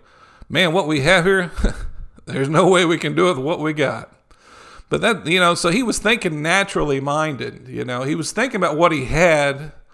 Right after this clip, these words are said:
and he was thinking, "How can I fix this situation with what I have?"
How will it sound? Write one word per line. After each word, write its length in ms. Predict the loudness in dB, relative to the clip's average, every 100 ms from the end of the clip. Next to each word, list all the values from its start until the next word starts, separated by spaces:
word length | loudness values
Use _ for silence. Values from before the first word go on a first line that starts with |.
| _ -20 -20 -10
and 100 | -4
he 80 |
was 180 | -2 -2
thinking, 520 | -2 -2 -4 -8 -12 -14
"How 300 | 0 2 2
can 160 | 2
I 120 | 0
fix 440 | -2 -4 -2 -2 -2
this 160 | -4
situation 760 | -4 -6 -6 -2 0 0 -4 -8
with 140 | -6
what 160 | -2 -2
I 120 | -2
have?" 520 | -4 -4 -6 -12 -18